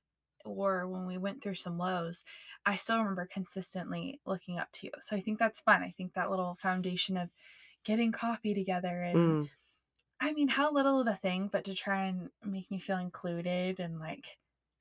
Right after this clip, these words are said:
Speaker 1: not an equal, but get to, like, participate.
Speaker 2: Oh,
Speaker 1: That's
Speaker 2: yeah.
Speaker 1: fun. That's meaningful.
Speaker 2: I, I, Lauren, I talked to you like this when you were little.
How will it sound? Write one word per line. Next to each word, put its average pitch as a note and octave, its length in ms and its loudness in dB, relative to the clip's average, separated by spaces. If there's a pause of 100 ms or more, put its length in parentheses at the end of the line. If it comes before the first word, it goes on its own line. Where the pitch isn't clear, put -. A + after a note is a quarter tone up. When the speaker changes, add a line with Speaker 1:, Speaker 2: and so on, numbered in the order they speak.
(440)
Speaker 1:
not F4 140 0
an F#3+ 140 -2
equal, F#3 380 0
but G#3 220 0
get G3+ 160 0
to, G#3 100 4
like, F3 160 2
participate. G#3+ 760 0
Speaker 2:
Oh, D4 140 12
Speaker 1:
That's G#3 80 10
Speaker 2:
yeah. F3+ 260 12
Speaker 1:
fun. - 220 -8
That's C4+ 220 2
meaningful. C#4+ 420 2
Speaker 2:
I, D#4 540 8 (200)
I, F#3+ 320 2
Lauren, F#3 420 8
I F3+ 220 2
talked - 640 0
to - 160 -4
you B3+ 420 2 (760)
like E3 360 8
this - 580 4 (600)
when E3 180 8
you D3 120 8
were B2+ 120 2
little. B2 380 0